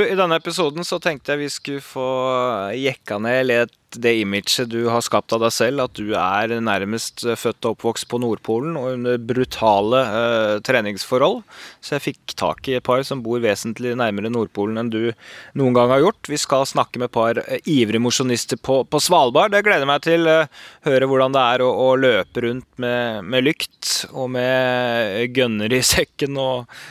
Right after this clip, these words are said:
speidet til isbjørn mens du prøver å få pulsen. Ehm, det blir interessant, men når det, når det er snakk om trening og kulde og vinter, skal vi snart, eh, straks ta et, eh, lytterspørsmål, men, eh, først,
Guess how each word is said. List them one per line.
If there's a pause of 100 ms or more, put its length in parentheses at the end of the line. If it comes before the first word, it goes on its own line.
speidet
til
isbjørn
mens
du
prøver
å
få
pulsen.
Ehm, (560)
det
blir
interessant,
men
når
det, (240)
når
det
er
snakk
om (1080)
trening (420)
og
kulde (160)
og
vinter, (320)
skal
vi
snart, (260)
eh,
straks
ta
et,
eh,
lytterspørsmål,
men,
eh,
først,